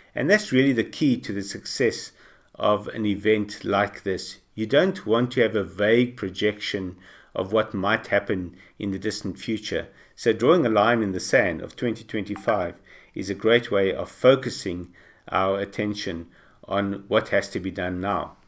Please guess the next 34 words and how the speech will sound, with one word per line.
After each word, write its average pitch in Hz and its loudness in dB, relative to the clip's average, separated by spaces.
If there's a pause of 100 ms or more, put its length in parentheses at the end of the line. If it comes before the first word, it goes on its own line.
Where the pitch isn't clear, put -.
(460)
I 127 4
hope 190 2
that 135 6 (200)
government 123 4
will 101 -4
be 101 -4
paying 110 4
attention, 92 -6 (480)
because 110 2 (300)
there'll 113 2
be 120 4
a 113 6
fascinating 139 2
session 117 -2
on 101 -4
the 98 -10
twenty-fifth 113 -4
of 104 -6
May 90 -4 (500)
on 104 0
the 104 -2
next 113 0
normal 107 -2
of - -8
public 104 -4
service. 92 -4 (460)
And 104 -4
the 107 -4
bottom 151 4
line 175 2
is 123 -8
going 127 2
to 127 -10
be, 160 -4